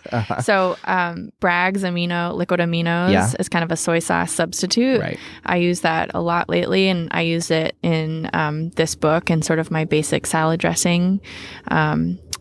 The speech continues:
Speaker 1: I also often, so the, the recipe in the book, um, also has sesame oil.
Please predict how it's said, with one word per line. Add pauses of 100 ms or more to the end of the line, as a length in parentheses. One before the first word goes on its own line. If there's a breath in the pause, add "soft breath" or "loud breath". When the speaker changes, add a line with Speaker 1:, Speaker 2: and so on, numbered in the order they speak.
(160)
Speaker 1:
I
also (200)
often,
so
the,
the
recipe
in
the
book, (380 loud breath)
um, (220)
also
has
sesame
oil.